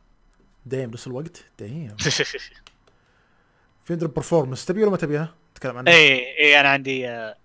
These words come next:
Speaker 2: أنا شوف، أتوقع اللي بيفوز ماد ميكلسون.
Speaker 1: يا إيزي.
Speaker 2: بس تدري مين أنا صوت؟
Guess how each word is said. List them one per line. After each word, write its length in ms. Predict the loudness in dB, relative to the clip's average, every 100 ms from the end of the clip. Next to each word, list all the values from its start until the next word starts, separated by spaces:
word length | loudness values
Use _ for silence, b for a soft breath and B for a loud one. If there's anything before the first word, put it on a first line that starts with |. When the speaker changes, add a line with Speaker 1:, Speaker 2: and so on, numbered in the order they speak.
| 0
Speaker 2:
أنا 240 | 4 6
شوف، 180 | 6 2
أتوقع 440 | 2 6 6 6 4
اللي 100 | 2
بيفوز 380 | -2 0 -2 4
ماد 220 | 4 4
ميكلسون. 600 | -2 -6 -8 -6 -6 -8 -6
Speaker 1:
يا 220 | -4 -2
إيزي. 400 | -2 -4 -4 -10 -14 _ _ _ _ _ b -20
Speaker 2:
بس 360 | 0 4 4 4
تدري 160 | -2
مين 120 | -2
أنا 140 | -2 -2
صوت؟ 520 | -4 -2 -2 -2 _